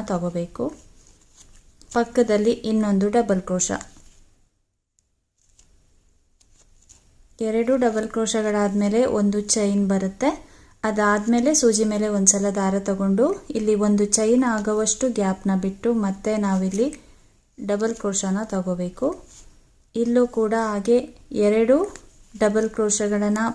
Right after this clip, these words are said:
ಪಕ್ಕಪಕ್ಕದಲ್ಲೇ ತಗೋಬೇಕು. ಇದಾದ್ಮೇಲೆ ಒಂದು ಚೈನು ಮತ್ತೆ ಎರಡು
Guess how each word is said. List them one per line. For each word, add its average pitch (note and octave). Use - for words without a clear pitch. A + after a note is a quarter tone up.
ಪಕ್ಕಪಕ್ಕದಲ್ಲೇ G3
ತಗೋಬೇಕು. F3+
ಇದಾದ್ಮೇಲೆ G#3
ಒಂದು G3+
ಚೈನು G3+
ಮತ್ತೆ A3
ಎರಡು G3+